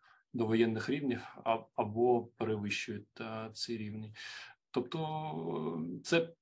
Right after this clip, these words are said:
питання, судячи зі всього, більш стосується офісної нерухомості, я-, яка зазнала суттєвого впливу від, е, з початком війни.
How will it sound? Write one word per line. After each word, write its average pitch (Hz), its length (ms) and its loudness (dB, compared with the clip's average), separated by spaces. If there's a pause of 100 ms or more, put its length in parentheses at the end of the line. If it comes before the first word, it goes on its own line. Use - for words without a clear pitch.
(120)
питання, 147 1200 4
судячи - 960 0
зі 117 120 4
всього, 123 320 4
більш 127 280 4
стосується 139 580 2
офісної 196 520 4
нерухомості, 156 640 0
я-, 123 140 6 (160)
яка 123 280 2
зазнала 113 580 2 (320)
суттєвого 120 680 0
впливу 113 640 6
від, 101 340 -6
е, 107 640 -2 (680)
з 110 480 -2
початком 127 520 2
війни. 185 500 2